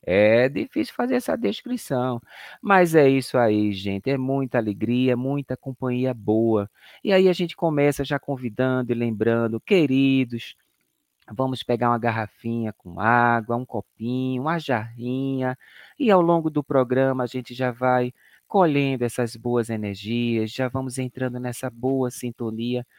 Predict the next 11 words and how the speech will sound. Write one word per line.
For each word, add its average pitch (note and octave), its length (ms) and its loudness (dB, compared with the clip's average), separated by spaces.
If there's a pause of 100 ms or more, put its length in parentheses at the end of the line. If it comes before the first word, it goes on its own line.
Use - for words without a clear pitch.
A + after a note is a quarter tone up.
(200)
e A#3 100 -4
nós F#3 260 -2
rogamos, B2 640 -2
nós B2+ 180 -2
rogamos A#2+ 440 -4
a A2+ 100 0
Jesus A2 640 -6
que - 100 -10
ele G#2 80 -10
esteja B2+ 380 -6
conosco, G#2+ 720 -6